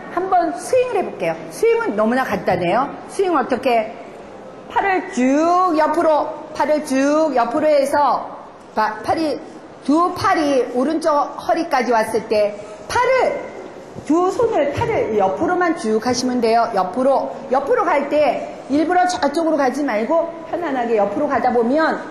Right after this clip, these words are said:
허리까지 오게 됩니다. 두 손이 허리까지 왔을 때 왼손목을 꺾고, 왼손목을 꺾고, 왼손목을 꺾어서, 어, 두, 왼손목을 꺾어서 왼팔을 이렇게 높이, 왼팔을 높이 올릴 때,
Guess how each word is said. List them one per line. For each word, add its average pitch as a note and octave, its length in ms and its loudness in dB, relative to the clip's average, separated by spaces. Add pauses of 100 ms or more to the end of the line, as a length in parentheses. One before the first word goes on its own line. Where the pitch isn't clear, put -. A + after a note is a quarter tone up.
(200)
허리까지 C4+ 460 0
오게 F#3+ 160 0
됩니다. F#3 360 0
두 C4 140 -2
손이 A#3+ 420 -2 (200)
허리까지 F4 360 2
왔을 D#4 320 0
때 C4+ 240 2
왼손목을 E4 560 2
꺾고, A#3 680 0
왼손목을 C4+ 520 2
꺾고, G#3+ 500 0 (680)
왼손목을 C#4+ 540 2
꺾어서, C#4+ 800 0
어, F#3 380 0
두, B3+ 280 2 (400)
왼손목을 F#4 580 2
꺾어서 D#4 380 0
왼팔을 A3+ 420 2
이렇게 F#3+ 340 0
높이, E3 600 0 (240)
왼팔을 C#4 480 2
높이 F#3+ 340 0
올릴 G3 280 2
때, C4+ 300 2